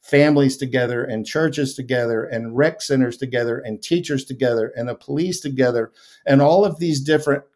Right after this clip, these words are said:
components that we have been at odds with, and start working and, and fostering communication where we we reconnect those in healthy ways where we collaborate and work with each other.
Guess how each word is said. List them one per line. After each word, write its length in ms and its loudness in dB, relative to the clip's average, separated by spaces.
components 760 2
that 180 -2
we 140 0
have 180 0
been 420 -2
at 160 4
odds 480 4
with, 460 -4
and 120 6
start 300 4
working 400 2
and, 260 0
and 180 0
fostering 480 0
communication 800 0
where 220 0
we 300 -4
we 140 8
reconnect 640 4
those 200 -2
in 100 -6
healthy 380 0
ways 460 0
where 120 0
we 140 -6
collaborate 640 -2
and 80 -10
work 300 -4
with 100 -6
each 220 -12
other. 320 -6